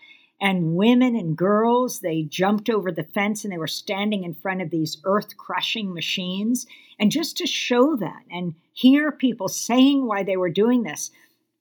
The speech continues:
we got this video. And then, uh, the security, as the people pushed forward, the bulldozers pulled back. And then the security guards unleashed dogs on the water protectors.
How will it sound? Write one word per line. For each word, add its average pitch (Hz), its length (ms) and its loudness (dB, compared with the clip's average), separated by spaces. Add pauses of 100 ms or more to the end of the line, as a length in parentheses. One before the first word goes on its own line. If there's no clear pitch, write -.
(460)
we 214 80 4
got 233 220 2
this 262 180 2
video. 233 480 0
And 202 240 2
then, 240 460 2 (440)
uh, 208 240 2 (100)
the 202 380 2
security, 269 800 0
as 208 200 0
the 214 100 0
people 320 480 0
pushed - 380 -4
forward, 233 340 2
the 165 80 0
bulldozers 220 680 0
pulled 208 360 -4
back. 196 420 -6 (400)
And 233 160 4
then 226 120 4
the 220 80 -2
security 277 760 -2
guards 180 380 -4 (120)
unleashed 220 680 0
dogs 190 760 2
on 175 420 -2 (160)
the 175 240 2
water 190 260 -2
protectors. - 800 -14